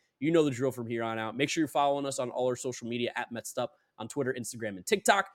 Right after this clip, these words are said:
Subscribe to the New York Mets YouTube channel for the video version of this, and download, follow, subscribe, all that good stuff to our Apple Podcast, Spotify, Google Podcast, Odyssey,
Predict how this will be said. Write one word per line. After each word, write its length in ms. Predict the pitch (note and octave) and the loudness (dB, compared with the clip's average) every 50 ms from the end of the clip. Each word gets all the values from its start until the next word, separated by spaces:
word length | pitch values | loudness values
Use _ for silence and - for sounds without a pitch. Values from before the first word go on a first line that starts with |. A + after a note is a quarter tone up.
| _ _ - | _ _ -12
Subscribe 400 | - C#3 B2 - - E3 E3+ D3+ | -10 -8 -4 0 2 2 2 2
to 60 | D#3+ | 0
the 60 | C#3+ | 0
New 100 | C#3+ D3 | 0 2
York 180 | D3 C3+ B2 - | 2 2 0 0
Mets 240 | D#3 D3+ - - D3+ | 0 -2 -2 -2 -4
YouTube 260 | C#3+ C3 - D3 C3 | -4 -4 -4 -6 -6
channel 240 | - D#3 C#3+ C#3+ C3 | -2 -2 -2 -2 -2
for 140 | - B2 G#2 | -4 -4 -4
the 80 | G#2+ | -2
video 260 | A2 D#3 E3+ F3 E3+ | 0 2 4 4 4
version 320 | D#3 D3 D#3+ D#3 D3 D3 D#3 | 6 4 2 0 0 0 -2
of 80 | D3+ | 0
this, 220 | C#3+ D#3 D3+ D3 - _ _ _ - A#2+ | 2 2 0 0 -2 _ _ _ -10 -8
and 120 | A#2+ G#2 | -8 -4
download, 520 | - C3 C3+ D3 D3 D3 D3 D3 D3 C#3 B2+ | 0 0 2 2 4 4 4 4 4 2 0
follow, 380 | - B2+ C3 C#3 C#3 C#3+ C#3 | -2 -2 2 4 4 4 4
subscribe, 640 | C3 - A2 F#2 - - - C3+ C3 C3+ C3+ C3 B2 - | 2 0 -2 -6 -6 -4 -2 0 2 2 2 2 0 0
all 120 | - C3+ C#3+ | 0 2 2
that 200 | C#3+ C3+ C3+ C3 | 2 2 -2 -2
good 160 | - B2+ A2 | -4 -6 -4
stuff 340 | - - - C3+ A#2+ A#2 - _ _ _ _ _ - | -4 -4 0 0 0 0 -2 _ _ _ _ _ -8
to 100 | C#3 C3 | -4 -2
our 140 | A#2 G#2+ - - | -2 -2 -2 2
Apple 220 | C3+ D3 - C#3 B2+ | 2 2 2 2 0
Podcast, 520 | C3+ C3+ B2 A#2+ A#2+ B2+ A#2 A2+ A#2 - | 2 2 2 4 4 2 0 0 0 -2
Spotify, 380 | - A#2 A#2 A2+ - - A2 G#2+ | -2 -2 -2 -2 -2 -2 -2 -2
Google 240 | G#2+ G2+ A2+ A2 G2+ | -2 -4 -6 -6 -4
Podcast, 460 | G2 A2 G#2 G#2 - G#2 F#2+ F#2+ - - | -2 -2 -4 -4 -4 -8 -8 -8 -4 -2
Odyssey, 500 | B2+ C3+ C3 C3 - C#3+ C#3 C3+ C3 | 0 0 0 0 -2 -2 -2 -2 -4